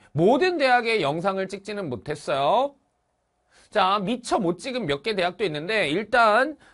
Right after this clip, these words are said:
위-, 뭐 주요 대학들, 여러분들이 지원한,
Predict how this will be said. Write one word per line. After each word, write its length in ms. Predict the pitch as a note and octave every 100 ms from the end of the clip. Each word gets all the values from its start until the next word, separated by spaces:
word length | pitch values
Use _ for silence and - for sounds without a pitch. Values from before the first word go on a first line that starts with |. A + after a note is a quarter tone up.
| _
위-, 160 | C#3 -
뭐 320 | F3+ F3 F3+
주요 340 | - G#3 D#4 D4+
대학들, 720 | F3+ G3+ - D3 D3 D#3+ - B2
여러분들이 760 | D3+ D#3+ D#3+ D#3+ D#3+ E3 E3
지원한, 840 | - C#3+ D3 D3 A2+ B2+ F3+ A#3